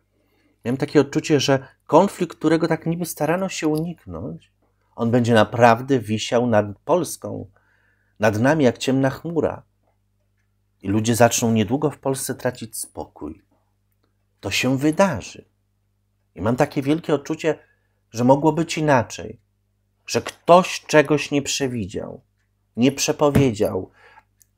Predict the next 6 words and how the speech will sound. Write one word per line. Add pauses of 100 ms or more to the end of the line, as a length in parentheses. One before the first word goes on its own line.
(300)
nie
miał
intuicji
wśród
tych
polityków.